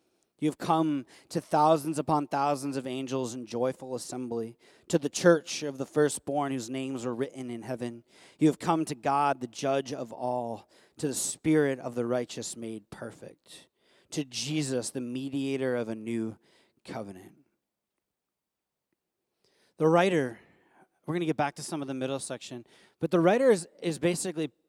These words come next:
uh, or a question, I guess, maybe that comes from me, is the writer saying, like, "What mountain have we come to? Like, what kind of God have we come to? Like, what is this God actually like?"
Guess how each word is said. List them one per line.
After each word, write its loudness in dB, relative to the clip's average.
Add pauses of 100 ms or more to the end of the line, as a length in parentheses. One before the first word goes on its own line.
(560)
uh, 0
or 8
a 2
question, 0
I -2
guess, -4
maybe -2
that -6
comes -6
from -6
me, -2
is -6
the -4
writer 0
saying, -4 (160)
like, 0
"What 2
mountain -4
have -6
we -2
come -10
to? -14 (540)
Like, 0
what 8
kind 4
of 6
God 4
have -4
we -4
come -6
to? -14 (1300)
Like, 2
what 12
is 8
this 6
God 6
actually 0 (600)
like?" -2